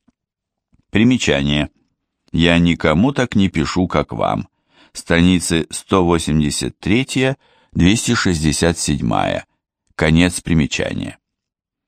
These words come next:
Непрекращающееся ходатайство друзей о смягчении участи Дурылина дали результаты к концу тысяча девятьсот тридцатого года. Благодаря усилиям Пешковой,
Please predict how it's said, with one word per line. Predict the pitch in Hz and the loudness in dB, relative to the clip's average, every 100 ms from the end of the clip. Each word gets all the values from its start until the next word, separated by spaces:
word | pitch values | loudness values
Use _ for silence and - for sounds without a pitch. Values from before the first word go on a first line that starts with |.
| _ - | _ 0
Непрекращающееся | 92 98 92 95 95 - 110 101 85 - 85 76 - 80 | 0 2 0 0 0 0 0 2 0 0 0 0 -2 -2
ходатайство | 85 82 85 85 78 - 76 | 0 0 0 0 -2 -4 -2
друзей | 78 78 92 82 | 0 0 0 0
о | |
смягчении | - 78 - - 82 80 120 - | 0 -2 -2 0 2 4 2 0
участи | 82 - 73 - | -4 -4 -6 -6
Дурылина | 58 82 73 104 107 90 78 - _ _ _ _ - | -4 -2 -2 -2 0 0 -2 -6 _ _ _ _ -8
дали | 87 123 139 | -2 0 0
результаты | 127 117 101 90 - 113 - 87 | 0 0 -2 -2 0 0 0 -2
к | |
концу | - 82 - 104 | 0 0 0 -2
тысяча | - 90 - 78 | -2 -4 -6 -4
девятьсот | 80 76 90 82 | -2 0 -2 -2
тридцатого | 80 76 - 71 67 65 64 | -2 -2 0 -2 -2 -6 -6
года. | - 50 50 - _ _ _ _ _ _ | -6 -6 -8 -12 _ _ _ _ _ _
Благодаря | 82 87 85 85 82 82 | 0 2 4 4 2 0
усилиям | 78 - 85 82 80 73 | -2 0 2 2 2 0
Пешковой, | 69 67 - - 82 85 | -2 -4 -4 -4 -2 -2